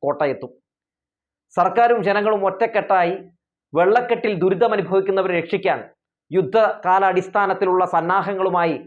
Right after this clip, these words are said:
രംഗത്തേക്ക് ഇറങ്ങുകയാണ്. എവിടെയാണ് പ്രതിപക്ഷം? എവിടെയാണ് കോൺഗ്രസ്? അതെ, നമ്മൾ വീണ്ടും കണ്ടു ഈ മഴക്കാലത്തും ദുരന്തമുഖത്തും രാഷ്ട്രീയം പറഞ്ഞ് രാഷ്ട്രീയം കളിക്കുന്ന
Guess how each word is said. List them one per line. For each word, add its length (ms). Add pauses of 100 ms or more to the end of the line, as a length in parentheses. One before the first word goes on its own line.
(320)
രംഗത്തേക്ക് 500
ഇറങ്ങുകയാണ്. 580 (1000)
എവിടെയാണ് 480
പ്രതിപക്ഷം? 440 (680)
എവിടെയാണ് 640
കോൺഗ്രസ്? 400 (720)
അതെ, 300 (440)
നമ്മൾ 260
വീണ്ടും 360
കണ്ടു 360
ഈ 100
മഴക്കാലത്തും 840 (640)
ദുരന്തമുഖത്തും 800 (140)
രാഷ്ട്രീയം 640
പറഞ്ഞ് 320 (300)
രാഷ്ട്രീയം 540
കളിക്കുന്ന 460